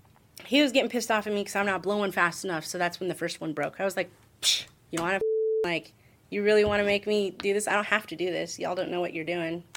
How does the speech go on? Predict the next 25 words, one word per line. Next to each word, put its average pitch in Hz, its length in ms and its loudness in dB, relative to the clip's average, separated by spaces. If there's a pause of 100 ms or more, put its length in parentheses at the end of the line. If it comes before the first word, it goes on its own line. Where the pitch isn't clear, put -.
(120)
you 165 100 -8
know?" 165 220 -6 (340)
So 190 380 0 (420)
they 196 100 2
started 208 460 6
treating 233 300 -2
me 220 120 4
a 202 60 4
little 208 160 2
better, 202 340 2
so 185 180 -4
I 180 80 4
blowed 185 280 2
them 185 180 0
the 175 60 -2
second 180 360 -2
one, 175 140 0
and 165 80 -2
they 156 100 -2
left. 151 380 -6 (580)
I 196 200 4
go 190 140 2
to 175 80 0
bed. 156 340 2 (680)
Um, 180 460 2